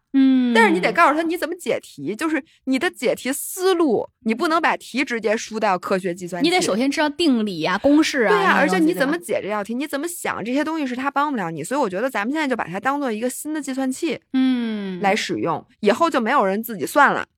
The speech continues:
Speaker 2: 计算器告诉你的都一样，但是你，你打，比如说我今天算二乘二，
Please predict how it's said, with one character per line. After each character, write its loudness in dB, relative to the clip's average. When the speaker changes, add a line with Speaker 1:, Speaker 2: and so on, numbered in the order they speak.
Speaker 2:
计 0
算 0
器 -4
告 4
诉 -2
你 -6
的 -2
都 2
一 0
样， 4
但 2
是 4
你， 2
你 -2
打， 0
比 0
如 6
说 4
我 6
今 -2
天 2
算 4
二 4
乘 -2
二， 4